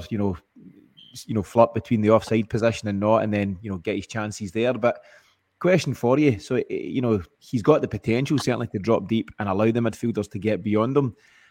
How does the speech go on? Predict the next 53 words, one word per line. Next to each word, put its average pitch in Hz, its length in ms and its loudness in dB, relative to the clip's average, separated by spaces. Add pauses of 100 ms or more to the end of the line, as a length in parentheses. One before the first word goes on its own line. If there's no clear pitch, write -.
(100)
And 131 100 -2
the - 60 0
fact - 360 -2
that 143 180 2
Rangers 135 600 0 (100)
at 127 160 4
home, 123 500 2 (400)
you 90 80 -12
know, 95 100 -6
no 113 200 4
away 117 220 4
crowd 110 300 -2
and 110 80 -4
all 107 140 0
that 117 120 -4
stuff, - 320 -4 (580)
they'll 135 280 4
generally 185 460 0
need 127 200 -2
to 120 80 -6
come 107 180 -4
out 120 140 2
at 143 100 -2
some 147 160 -2
point. 139 160 -2
They'll 123 100 -2
need 160 160 -4
to 180 80 0
open 151 220 -4
out 123 160 -2
and 104 160 -12
come 120 200 -2
at 120 200 -4
us. 123 200 -6 (460)
And 127 100 -2
I'm 165 120 0
wondering 180 240 -2
if 135 100 -8
that 113 220 0
actually 113 240 -8
could 110 240 -8
leave 113 180 -6
space 120 380 -6
in 113 160 -4
behind 117 320 -4
for 147 120 -4
those 127 340 0
kinda, 95 340 -10 (240)
you 113 80 -10
know, 92 220 -6 (460)
midfield 117 480 -2
runners 120 320 0
to, 101 420 0